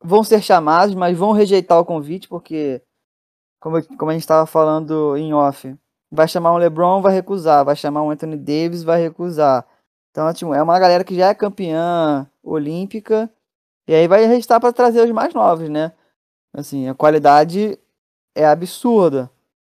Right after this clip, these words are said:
E a internacionaliza-, internacionalização do basquete conta pra que a, a, as disputas, né, sejam mais, mais,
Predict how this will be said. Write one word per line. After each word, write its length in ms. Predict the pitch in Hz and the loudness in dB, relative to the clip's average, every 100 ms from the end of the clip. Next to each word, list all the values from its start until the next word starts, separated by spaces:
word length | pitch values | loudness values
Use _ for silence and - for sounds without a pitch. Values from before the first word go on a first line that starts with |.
| _ _ _ _ | _ _ _ _
E 260 | 143 139 143 | -8 -2 -2
a 80 | |
internacionaliza-, 680 | 147 170 156 160 165 165 - - | -2 -4 -4 -4 -6 -6 -8 -8
internacionalização 1080 | 156 147 170 160 165 170 165 160 160 - 151 | -10 -8 -4 -4 -4 -2 -2 0 0 0 -4
do 80 | 160 | 0
basquete 760 | 156 - 160 151 170 - 202 - _ _ _ _ _ _ _ _ _ | 0 0 0 2 0 -2 -6 -6 _ _ _ _ _ _ _ _ _
conta 400 | - 160 165 185 | -4 -4 0 -2
pra 300 | 180 - 190 | -2 -2 -2
que 340 | 185 - 180 190 | -2 -6 -2 2
a, 460 | 196 185 160 143 | 4 6 4 4
a, 100 | 131 _ _ _ _ _ _ _ | 2 _ _ _ _ _ _ _
as 160 | 143 143 | -8 -6
disputas, 720 | 151 - - 165 202 175 156 | -10 -12 -8 -8 -4 -4 -2
né, 120 | 156 | -6
sejam 880 | - 151 147 151 170 185 180 170 - _ _ _ _ _ _ _ _ 160 | -8 -6 -6 -4 -4 -4 -6 -8 -12 _ _ _ _ _ _ _ _ -8
mais, 840 | 151 147 160 165 147 131 - - | -2 0 0 -4 -6 -8 -10 -6
mais, 360 | 151 156 151 | -2 0 -2